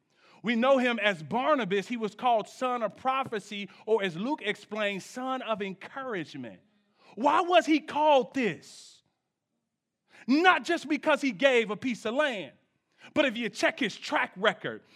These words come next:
if you watch his life, if you watch what he did, if you watch the movement of this man's life, if you watch the fruit of his life, he is worthy of his nickname.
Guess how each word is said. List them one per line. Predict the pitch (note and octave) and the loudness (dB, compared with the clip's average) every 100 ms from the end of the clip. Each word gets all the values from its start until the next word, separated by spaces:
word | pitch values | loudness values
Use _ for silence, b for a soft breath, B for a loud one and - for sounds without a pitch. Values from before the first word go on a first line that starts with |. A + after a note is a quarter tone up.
| b | b
if | C4 G3 | -2 0
you | G3 | 2
watch | C#4 C4 | 2 2
his | - G3+ | 0 -2
life, | F3+ G3+ C#4 A#3+ C3+ - B E3+ | 0 2 2 0 -2 -14 B -4
if | G#3 | -2
you | G3+ | 4
watch | B3 C#4+ C#4 | 4 4 2
what | C4 | -4
he | G#3 | -4
did, | D#3+ C#4+ A3+ | 0 0 0
if | F#3 | -2
you | G3 | 2
watch | B3 C#4 - | 4 4 2
the | G#3+ | -4
movement | G#3 G3 A3 D4+ C4 B3 A3 B | 0 2 4 4 4 2 0 B
of | A#3+ | 2
this | G3 A3+ A3 | 2 -4 -2
man's | B3 A3+ F3+ | 0 0 2
life, | B3+ C4 A#3+ | 4 2 2
if | G#3+ | 2
you | B3 | 4
watch | A3+ | 4
the | - | 2
fruit | F#3+ - D4+ D4 - B | -2 0 0 0 -2 B
of | A#3+ A3 | 0 2
his | A#3 F#3+ | 0 0
life, | G3+ B3+ C#4 F#3+ B | 4 6 6 2 B
he | C#4 | 2
is | A3 F3+ | 2 0
worthy | F3 C4 D4 C#4+ A#3+ B3+ | 4 8 10 8 4 0
of | A#3 | 0
his | A#3 F#3+ | 0 0
nickname. | A3 D4+ D4+ G#3+ G#3 E3+ C3+ F2+ | 2 4 2 0 0 0 -4 -10